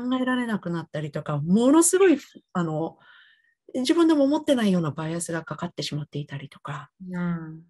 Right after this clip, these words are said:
Speaker 1: もっとなんか、なんて言えばいいんでしょう、原始的なお一人お一人が持っている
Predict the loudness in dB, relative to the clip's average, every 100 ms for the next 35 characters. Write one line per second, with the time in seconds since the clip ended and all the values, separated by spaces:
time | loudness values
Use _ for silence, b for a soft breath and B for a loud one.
0 | 0 2 6 6 6 2 -4 -8 _ _
1 | _ _ -2 0 2 2 2 2 0 0
2 | 4 6 8 6 2 2 2 2 2 0
3 | 0 -4 _ _ _ _ 0 2 4 6
4 | 6 4 4 4 4 4 4 4 2 _
5 | -2 0 2 2 0